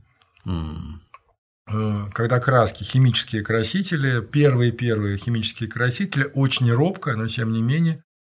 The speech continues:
Speaker 2: врываются в жизнь Европы и Соединенных Штатов Америки. Э, появляются несвойственные раньше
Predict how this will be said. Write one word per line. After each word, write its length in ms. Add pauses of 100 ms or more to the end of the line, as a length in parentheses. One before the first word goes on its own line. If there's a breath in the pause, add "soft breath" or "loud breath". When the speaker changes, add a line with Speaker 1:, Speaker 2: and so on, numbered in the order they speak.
(220)
Speaker 2:
врываются 640
в 40
жизнь 460
Европы 880
и 160
Соединенных 540
Штатов 380
Америки. 520 (720)
Э, 200
появляются 1160
несвойственные 1160 (320)
раньше 720